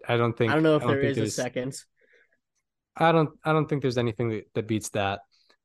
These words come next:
Speaker 2: Yeah.
Speaker 1: Um, <laughs> so
Speaker 2: Shout out to our, our old college roommate, David Kilburn, by the way.
Speaker 1: Yeah, David, uh, David
Speaker 2: <laughs>
Speaker 1: Kilburn, golf, golf champion. I think he was the last one to do it at, in the townhouse.
Speaker 2: Yeah.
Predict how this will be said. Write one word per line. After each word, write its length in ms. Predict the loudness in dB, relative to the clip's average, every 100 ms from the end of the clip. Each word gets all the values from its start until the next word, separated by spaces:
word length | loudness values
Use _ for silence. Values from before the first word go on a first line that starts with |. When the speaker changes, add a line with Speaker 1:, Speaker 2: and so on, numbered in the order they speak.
| 2
Speaker 2:
Yeah. 220 | 4 4
Speaker 1:
Um, 180 | 2 -2 -8 -6
<laughs> 840 | -6 -6 _ _ _ _ _ _ _
so 600 | -4 4 6 6 4 0 _ _ _ _ _ -4
Speaker 2:
Shout 120 | -2
out 100 | 0
to 140 | 0 0
our, 240 | 2 0
our 160 | -2 -2
old 240 | -4 -6
college 300 | -6 -6 -4
roommate, 320 | -6 -6 -6
David 260 | -6 -6 -6
Kilburn, 380 | -6 -6 -6 -6
by 120 | -4
the 100 | -4
way. 240 | -4 -6 -12 _ _ _ _ _ _ _ _ -4
Speaker 1:
Yeah, 200 | 2 2
David, 380 | 2 0 0 0
uh, 240 | 0 -2
David 280 | -4 -6 -4
Speaker 2:
<laughs> 20 |
Speaker 1:
Kilburn, 640 | 0 2 2 2 0 -4 -8 _ _ _ _ -6
golf, 320 | 0 0 -2 -10 _ -4
golf 260 | -4 -4
champion. 520 | -4 -2 -2 -4 -4
I 80 | -6
think 200 | -4 -4 -6
he 140 | -4 -2
was 180 | -2
the 100 | -4
last 240 | -2 -2 -2
one 100 | -6
to 60 |
do 160 | -4 -4
it 80 | -6
at, 100 | -8 -6
in 100 | -6
the 60 | -6
townhouse. 640 | -8 -12 -10 -8 -10 -12 _ -20 -12
Speaker 2:
Yeah. 300 | -6 -6 -6